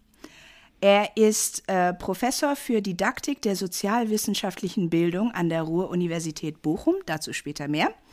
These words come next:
Seine Forschungsschwerpunkte sind Rassismuskritik in pädagogischen Institutionen, Schulforschung und politische Bildung in der Migrationsgesellschaft und diversitätssensible Lehrerinnen-Ausbildung,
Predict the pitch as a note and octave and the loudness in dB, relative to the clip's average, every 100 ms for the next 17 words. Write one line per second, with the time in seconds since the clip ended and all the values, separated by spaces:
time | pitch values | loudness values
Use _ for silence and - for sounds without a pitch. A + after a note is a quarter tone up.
0 | - - - - F#3+ G#3 G#3 G3+ G3+ - | -20 -20 -20 -10 4 6 8 6 4 2
1 | B3+ - B3 A3+ - G3 F#3+ G#3+ F#3+ F#3 | 2 4 2 2 0 -2 -2 -2 -2 -2
2 | F3+ F3 E3 - - C4 D4 C#4+ B3+ - | -2 -2 -2 -4 -6 -4 2 2 2 -2
3 | A#3 A#3+ G#3+ - G#3 E3 E3 F3 E3 F3 | -2 -2 -4 -2 0 0 0 -2 0 0
4 | F3+ E3+ D#3 C#3+ - E3 D3+ - F3+ G#3+ | 0 -2 0 0 -2 -4 -6 -2 0 4
5 | E4 - - - - - - D4 E4 D#4 | 4 2 -14 -20 -16 -6 4 6 6 4
6 | B3+ A#3 - C4 A#3+ - F3+ - G#3 A3 | 2 2 2 0 0 0 -2 -2 -2 -2
7 | G3+ - E3+ F3+ F#3 F3 D3 D#3+ D#3 D3+ | -4 -4 0 2 2 0 0 0 0 -2
8 | D3 - A#3 C4 - G#3 G3 F#3 - F#3 | -8 -4 4 4 4 0 0 0 0 -2
9 | F#3 - - - - - G#3 A3+ A3 F#3+ | -4 -12 -20 -20 -18 2 6 6 6 2
10 | F#3 F3+ F3 G3 F#3+ - F3 E3+ F#3 F3+ | 0 0 -2 -2 -2 0 2 2 -2 -2
11 | E3 E3 F#3 E3+ A#2 D3+ D3 C3+ C#3 D3+ | -2 0 0 -2 -2 0 0 0 -6 -8
12 | - - C3+ C3 B2+ A#2+ | -10 -10 -10 -10 -12 -12